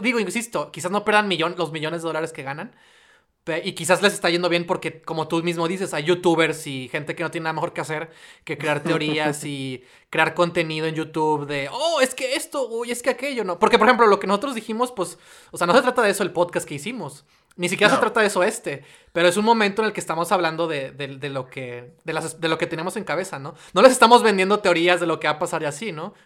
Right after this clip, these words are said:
Speaker 1: Como otros canales se especializan y ganan dinero de,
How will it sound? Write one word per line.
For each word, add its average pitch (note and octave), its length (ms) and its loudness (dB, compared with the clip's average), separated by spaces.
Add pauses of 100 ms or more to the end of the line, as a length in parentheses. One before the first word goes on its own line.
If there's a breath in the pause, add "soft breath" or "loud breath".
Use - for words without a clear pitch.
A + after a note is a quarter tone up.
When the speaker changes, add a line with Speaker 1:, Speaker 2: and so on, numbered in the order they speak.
Speaker 1:
Como D#3+ 240 -2
otros E3+ 360 0
canales D#3 400 -2
se E3+ 60 -6
especializan D#3 520 -8
y D3 40 -6
ganan C#3+ 220 -4
dinero C#3+ 320 -6
de, C3+ 240 -8